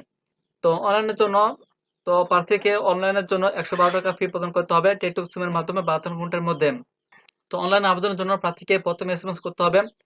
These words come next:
সিএস লক্ষ্মীপুর স্পেস ইউজার আইডি লিখে সেন্ড করতে হবে ষোলো ত্রিপুল দুই নম্বরে, এবং দ্বিতীয় এসএমএস লিখতে হবে সিএস লক্ষ্মীপুর স্পেস ইএস স্পেস প্রথম এসএমএস এর পিন নম্বর লিখে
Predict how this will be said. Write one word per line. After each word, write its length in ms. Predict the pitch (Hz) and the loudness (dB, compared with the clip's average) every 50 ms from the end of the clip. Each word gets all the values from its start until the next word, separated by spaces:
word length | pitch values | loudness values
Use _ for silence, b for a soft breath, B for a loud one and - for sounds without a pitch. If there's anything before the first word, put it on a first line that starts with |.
| _ _ _ - | _ _ _ -12
সিএস 440 | - - 202 202 208 214 190 196 196 - - 180 | -6 -4 -4 -2 2 2 2 2 0 -4 -6 -4
লক্ষ্মীপুর 520 | 170 165 - - 190 185 175 - 190 202 220 220 - _ _ _ _ _ _ _ | -4 -4 -4 -6 -6 -6 0 2 4 4 4 2 -4 _ _ _ _ _ _ _
স্পেস 300 | 180 175 - - 202 196 196 - | -10 -6 0 2 0 0 2 -2
ইউজার 220 | 190 175 185 190 | -4 0 2 2
আইডি 140 | 180 175 185 180 | 2 2 0 -4
লিখে 160 | 175 175 208 190 - | -4 -4 -4 -4 -4
সেন্ড 120 | - 190 180 | -6 -8 -8
করতে 180 | 180 180 175 - | -8 -6 -2 0
হবে 140 | 180 180 202 190 - | 0 0 0 -2 -2
ষোলো 160 | - 185 190 185 - | -2 0 0 0 -2
ত্রিপুল 240 | 185 180 170 180 170 185 | -4 -4 -4 -4 -4 -4
দুই 100 | 180 175 175 | -4 -4 -4
নম্বরে, 260 | 175 170 180 185 208 220 226 _ _ _ _ _ _ _ _ - | 0 4 4 4 4 2 -2 _ _ _ _ _ _ _ _ -10
এবং 120 | 170 165 170 170 160 | -6 -6 -6 -4 -4
দ্বিতীয় 260 | 190 190 196 214 208 214 - - | -4 -2 0 0 -2 0 -2 -6
এসএমএস 300 | 175 - 196 190 190 175 - | -6 -4 -4 -4 -4 -4 -4
লিখতে 200 | 185 165 - - | -6 -4 -2 0
হবে 160 | 180 170 190 208 226 226 _ _ _ _ _ _ _ _ - | 2 2 2 0 0 -6 _ _ _ _ _ _ _ _ -8
সিএস 340 | - 214 220 214 202 208 208 - - 175 | -6 0 2 2 2 2 0 -4 -6 -6
লক্ষ্মীপুর 460 | 170 165 - 190 180 170 190 190 208 220 - _ _ _ - 185 175 | -6 -4 -6 -8 -4 0 2 2 2 0 -4 _ _ _ -12 -12 -6
স্পেস 240 | - - 196 202 196 - - 196 | -2 0 0 0 -2 -4 -6 -2
ইএস 180 | 180 180 190 185 - - - 170 | -2 0 -2 -2 -6 -10 -12 -6
স্পেস 220 | - - 202 214 220 - - - 254 - - _ - | 0 0 0 0 0 -4 -10 -14 -16 -16 -16 _ -4
প্রথম 220 | - 180 180 - 196 220 - | -2 -2 0 -2 -2 -4 -4
এসএমএস 280 | 190 - - 196 180 170 | -8 -6 -6 -6 -6 -6
এর 60 | 202 - | -4 -2
পিন 140 | - 185 190 | -2 -2 -2
নম্বর 180 | 190 185 185 180 | -4 -4 -2 -2
লিখে 160 | 180 175 214 | -2 -2 -2